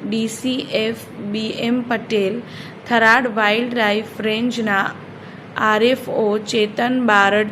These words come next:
તેમજ સ્ટાફ તથા રનકાંઠાના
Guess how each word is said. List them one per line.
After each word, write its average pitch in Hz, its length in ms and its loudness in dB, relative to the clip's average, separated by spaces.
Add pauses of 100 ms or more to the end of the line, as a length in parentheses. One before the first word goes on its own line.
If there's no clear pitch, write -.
તેમજ 226 460 0 (400)
સ્ટાફ 254 460 2
તથા 226 320 2
રનકાંઠાના 226 1000 2